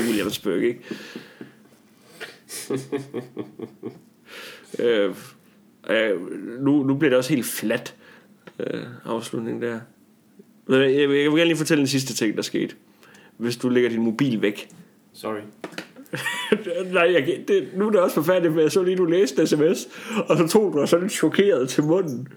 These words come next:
Speaker 2: Ja, det er bare noget, jeg havde glemt at gøre. Sorry.
Speaker 1: Men,
Speaker 2: Nej,
Speaker 1: øh,
Speaker 2: hvad så?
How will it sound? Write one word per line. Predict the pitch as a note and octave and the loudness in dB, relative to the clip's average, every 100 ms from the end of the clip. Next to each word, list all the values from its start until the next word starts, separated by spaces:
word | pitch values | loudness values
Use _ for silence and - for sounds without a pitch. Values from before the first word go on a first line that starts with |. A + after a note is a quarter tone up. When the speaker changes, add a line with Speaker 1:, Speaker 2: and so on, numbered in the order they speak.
| - | -8
Speaker 2:
Ja, | C#3 | -2
det | C3 | 0
er | B2 | 0
bare | A#2+ A#2 | 0 2
noget, | A2+ | 0
jeg | A2+ | 0
havde | A2 | -2
glemt | G#2+ A#2 G#2+ - A2+ | -2 -4 -4 -8 -10
at | |
gøre. | A2+ G#2+ A#2 - - - - - - - | -6 -6 -8 -14 -20 -20 -20 -20 -16 -12
Sorry. | A2+ G#2+ G#2 G#2 G2+ - - - - - - - - | -8 -8 -6 -8 -8 -14 -20 -20 -20 -20 -18 -18 -12
Speaker 1:
Men, | - B2+ | 0 0
Speaker 2:
Nej, | A#2+ B2 | 4 2
Speaker 1:
øh, | |
Speaker 2:
hvad | A2 | 2
så? | A#2+ | -2